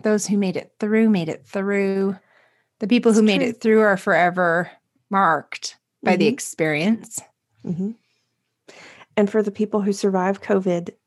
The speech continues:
Speaker 2: I think you're forever marked too. Like, I've heard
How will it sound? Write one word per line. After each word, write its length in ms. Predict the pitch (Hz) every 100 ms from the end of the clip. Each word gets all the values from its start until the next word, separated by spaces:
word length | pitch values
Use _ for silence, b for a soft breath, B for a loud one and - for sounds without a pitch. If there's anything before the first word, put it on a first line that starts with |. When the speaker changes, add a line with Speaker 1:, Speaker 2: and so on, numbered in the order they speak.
| _ _ _ _ _ _ _
Speaker 2:
I 100 | 165
think 240 | 147 190 190
you're 80 |
forever 400 | 180 - - 180 185
marked 580 | 180 175 180 - - -
too. 500 | - 208 233 208 180
Like, 360 | 175 170 170 -
I've 240 | 190 190
heard 480 | - 196 214 220 -